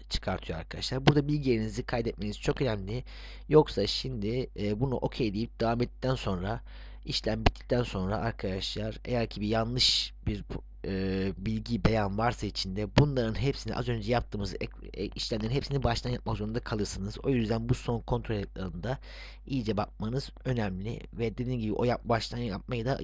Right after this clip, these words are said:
en az yarım saat beklemeniz gerekli. Eğer ki bilgileriniz doğruysa kontrolünüzü ettiniz. Yukarıdaki tüm bilgilerimin doğruluğunu kabul ve beyan ediyorum dediniz ve tamama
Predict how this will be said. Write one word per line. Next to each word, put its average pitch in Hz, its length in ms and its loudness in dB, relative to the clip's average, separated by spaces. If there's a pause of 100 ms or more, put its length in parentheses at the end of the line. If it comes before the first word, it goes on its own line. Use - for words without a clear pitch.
(100)
en 120 80 -4
az 117 200 0
yarım 127 180 2
saat - 220 -4
beklemeniz 98 520 -4
gerekli. 90 560 -4 (880)
Eğer 131 240 6
ki 139 180 -2
bilgileriniz 131 520 6
doğruysa 113 640 4
kontrolünüzü 104 840 0
ettiniz. 120 760 -2
Yukarıdaki 113 440 2
tüm 113 240 -4
bilgilerimin 98 520 0
doğruluğunu 101 420 2
kabul 104 260 -2
ve 101 120 0 (180)
beyan 104 180 2
ediyorum 90 380 -2
dediniz 110 460 -2
ve 123 240 2
tamama 120 580 0